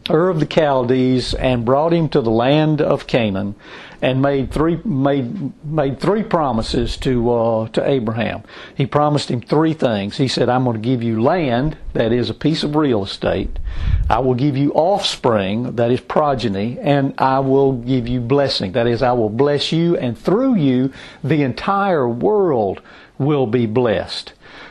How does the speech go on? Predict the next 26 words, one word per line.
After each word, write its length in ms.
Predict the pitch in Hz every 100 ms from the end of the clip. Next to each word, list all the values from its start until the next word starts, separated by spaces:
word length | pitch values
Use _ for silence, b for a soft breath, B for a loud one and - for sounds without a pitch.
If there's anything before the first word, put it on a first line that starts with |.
| B
Well, 300 | 170 143 139
the, 200 | 127 120
the 220 | 110 120
land 440 | 123 147 190 185 160
that 140 | 135
ultimately 720 | 143 170 170 151 143 143 143
the 140 | 139 131
descendants 580 | 107 117 160 156 135 -
of 120 | 127
Abraham 640 | 139 131 127 - 131 123
would 160 | 120 110
receive 480 | 110 - 135 127 120
would 120 | 110
be 140 | 120
Canaan, 560 | 117 - 160 113 90 95 B B B B
and, 320 | - 127 127 127
uh, 180 | 120
that 260 | 117 135 135
ultimately 600 | 147 139 143 143 143 143
would 200 | 139 135
become 340 | 120 - 135 147
Israel. 500 | 165 113 98 87 170
That 280 | 139 147 156
was 160 | 139
important 640 | 170 160 214 240 131 98 - B B B -
because, 600 | 151 151 147 139 131